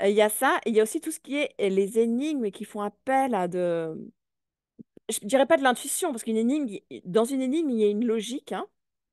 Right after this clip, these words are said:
Chez Brainiac, on s'intéresse beaucoup aux énigmes. Donc, je termine par ça. Je termine par une énigme. Si vous connaissez la réponse, vous ne dites pas la réponse. Vous ne l'écrivez pas dans le chat. C'est vraiment important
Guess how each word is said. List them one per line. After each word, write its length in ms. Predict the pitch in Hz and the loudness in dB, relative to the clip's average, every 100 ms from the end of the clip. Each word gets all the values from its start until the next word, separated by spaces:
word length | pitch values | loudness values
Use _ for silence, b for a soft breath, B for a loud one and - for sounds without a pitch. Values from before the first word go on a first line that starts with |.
| _ _ _ _ - | _ _ _ _ -8
Chez 180 | - | -4
Brainiac, 380 | 180 214 214 254 | 0 0 2 0
on 60 | 190 | -2
s'intéresse 320 | 185 175 180 | -8 -6 -6
beaucoup 260 | 175 220 240 | -6 -6 -6
aux 60 | |
énigmes. 360 | 185 165 147 151 - b b b b 196 | -6 -8 -10 -14 -18 b b b b -2
Donc, 320 | 233 226 - _ - | 0 0 -4 _ -6
je 120 | 220 | -2
termine 380 | 226 359 359 320 | 2 4 4 2
par 180 | 277 - | -2 -2
ça. 240 | 214 - - | -4 -6 -4
Je 100 | 226 | -2
termine 340 | 226 269 320 | 0 0 -2
par 200 | 285 220 | 0 2
une 120 | 214 | 2
énigme. 400 | 269 262 247 302 311 - | 2 0 -2 -4 -10 -12
Si 180 | - | -10
vous 140 | 202 196 | -8 -10
connaissez 500 | - 359 339 339 277 | 0 2 2 0 0
la 100 | 233 | 0
réponse, 460 | 226 220 247 - - | 0 -2 -6 -8 -12
vous 160 | 196 214 | -4 -2
ne 100 | 208 | -2
dites 300 | 170 294 - | -2 -6 -2
pas 100 | 247 | 0
la 80 | |
réponse. 460 | 214 202 175 165 - | 0 -2 -8 -14 -16
Vous 160 | 208 208 | -8 -2
ne 100 | 208 | 0
l'écrivez 460 | 233 311 - 254 | 2 -2 -2 -4
pas 160 | 233 214 | 0 -2
dans 100 | 202 | -2
le 120 | 180 - | -6 -8
chat. 200 | - - - - _ | -12 -14 -18 -20 _
C'est 100 | 220 | -2
vraiment 280 | 202 233 240 | 0 0 0
important 480 | 226 180 - 190 | -2 -6 -8 -10